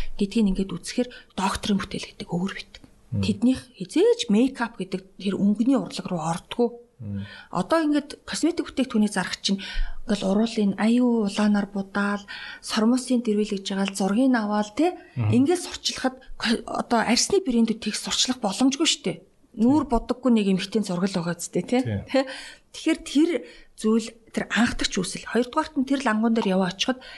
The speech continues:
Speaker 1: арьсны брэндийнх ер нь, тэ, будалтын бүтээгдэхүүн үйлдвэрлэдэг.
Speaker 2: Косметикийн бүтээгдэхүүн, арьсны бүтээгдэхүүн хоёроо ялгаж салгаач ээ гэж байгаа юм биш үү,
Speaker 1: Тий.
Speaker 2: тэ?
Speaker 1: Ялгаж
Speaker 2: Окей.
Speaker 1: салгаач ээ. Зориултын
Speaker 2: Наач
Speaker 1: хоолын
Speaker 2: тийм.
Speaker 1: зориулт
Speaker 2: Би
Speaker 1: нь
Speaker 2: уустаа
Speaker 1: өгөөч ээ.
Speaker 2: яг хөө анх удаа сонсч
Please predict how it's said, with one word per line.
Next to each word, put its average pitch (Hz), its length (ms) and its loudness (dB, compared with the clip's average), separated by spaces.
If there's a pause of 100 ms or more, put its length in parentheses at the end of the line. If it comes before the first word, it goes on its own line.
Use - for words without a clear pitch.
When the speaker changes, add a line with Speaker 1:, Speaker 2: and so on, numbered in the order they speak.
(120)
Speaker 1:
арьсны 185 320 2
брэндийнх 180 480 -4
ер 175 160 -4
нь, - 40 -16 (360)
тэ, 240 160 2
будалтын 226 560 -6
бүтээгдэхүүн - 400 -10
үйлдвэрлэдэг. 117 520 -4 (840)
Speaker 2:
Косметикийн 202 880 2
бүтээгдэхүүн, 143 640 0
арьсны 123 400 2
бүтээгдэхүүн 135 480 -4
хоёроо 120 320 2
ялгаж 110 400 -2
салгаач - 380 -2 (100)
ээ 113 160 0
гэж - 80 -4
байгаа 98 80 2
юм 98 80 2
биш 113 160 2
үү, - 80 -6
Speaker 1:
Тий. 208 160 4
Speaker 2:
тэ? 175 160 0 (400)
Speaker 1:
Ялгаж 190 320 -2
Speaker 2:
Окей. 110 80 -2
Speaker 1:
салгаач - 400 -6
ээ. 180 160 -2
Зориултын 254 320 2
Speaker 2:
Наач 254 160 0
Speaker 1:
хоолын 196 320 0
Speaker 2:
тийм. - 80 -2
Speaker 1:
зориулт 190 240 -2
Speaker 2:
Би 185 120 -2
Speaker 1:
нь 180 40 2
Speaker 2:
уустаа 151 400 0
Speaker 1:
өгөөч - 160 -6
ээ. 226 120 0 (120)
Speaker 2:
яг 127 80 -10
хөө 104 140 -10 (760)
анх 123 160 2
удаа 127 160 0
сонсч - 260 0